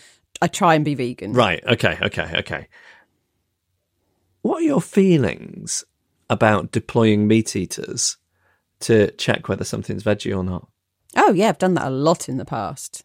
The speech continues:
Speaker 1: Yeah, yeah. Can
Speaker 2: So
Speaker 1: you just check, then you just eat that for me and tell me what it is. Is there
Speaker 2: Yeah.
Speaker 1: meat in that? Yeah, yeah,
Speaker 2: Yeah.
Speaker 1: do that a lot, yeah.
Speaker 2: So, so I'm, um, I, I was doing that with some of these nibbles
Speaker 1: Mm-hmm.
Speaker 2: at the party.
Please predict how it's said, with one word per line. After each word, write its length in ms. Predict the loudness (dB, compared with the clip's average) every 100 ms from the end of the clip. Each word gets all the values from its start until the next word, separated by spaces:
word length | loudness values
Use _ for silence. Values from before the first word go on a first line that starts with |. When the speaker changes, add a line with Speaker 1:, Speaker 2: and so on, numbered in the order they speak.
| _
Speaker 1:
Yeah, 260 | -2 0 -2 0
yeah. 80 | 2
Can 60 | 4
Speaker 2:
So 80 | 2
Speaker 1:
you 40 |
just 160 | 2 0
check, 180 | -2
then 140 | -2 -4
you 80 | -2
just 160 | -4
eat 140 | -2 0
that 160 | 0
for 60 | 0
me 100 | 0
and 60 | 0
tell 120 | 0
me 80 | 0
what 140 | 0 -2
it 60 |
is. 180 | -4 -6
Is 60 | -4
there 100 | 2
Speaker 2:
Yeah. 140 | 2
Speaker 1:
meat 60 | 2
in 80 | -2
that? 160 | -6
Yeah, 160 | 0 0
yeah, 100 | 4 2
Speaker 2:
Yeah. 40 | 2
Speaker 1:
do 100 | -2
that 140 | -2 -2
a 20 |
lot, 200 | -6 -10
yeah. 120 | -10
Speaker 2:
So, 240 | 0 2 4
so 200 | 2 2
I'm, 380 | 2 2 0 0
um, 400 | 0 2 0 -4 -10 _ _ _ _ _ _ _ -2
I, 80 | 0
I 200 | 2 4
was 140 | 2
doing 240 | 2 0 0
that 160 | -2
with 160 | -6 -4
some 140 | -4
of 60 | 0
these 180 | 0 0
nibbles 500 | -2 -2 -4 -6 -4 -2
Speaker 1:
Mm-hmm. 340 | 0 0 -2
Speaker 2:
at 100 | -2
the 60 | -2
party. 580 | 0 0 -2 -8 -8